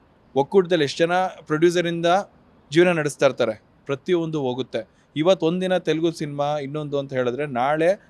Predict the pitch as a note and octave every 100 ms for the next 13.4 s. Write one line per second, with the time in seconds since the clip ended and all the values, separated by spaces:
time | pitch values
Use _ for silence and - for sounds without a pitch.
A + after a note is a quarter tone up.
0 | - C3+ C#3+ D#3 G#3 G3+ F#3 F3+ D3 D#3
1 | D3+ C#3+ C#3 C3+ B2+ A#2+ A2+ G#2+ A#2 D#3+
2 | - _ - C#3+ E3 F3 E3 B2+ B2+ D3
3 | D3 C#3+ B2 B2+ A#2+ A#2+ - G#2 G#2+ -
4 | C3 C3 C3 C3 B2 C3 C3+ A#2 C3 C3
5 | B2 A#2+ C#3 B2 B2+ - _ _ _ -
6 | C3 C3+ C3+ G3 G#3 F3+ F3+ D3+ D#3+ D#3+
7 | D3+ C#3 C3+ C3 B2 A2+ - - _ _
8 | - E3 E3+ _ _ _ _ - C3 A3+
9 | C#4 A3+ G3 E3+ D#3 F#3 F3+ F3 A#3 A3+
10 | G3+ F#3+ F#3+ D#3 D#3 C#3+ D3 C#3 B2 A#2
11 | - - _ _ - - - - - F#3+
12 | F#3 B3 G#3+ F#3+ G3 E3 E3 D#3 D3 C#3+
13 | C3 - A#2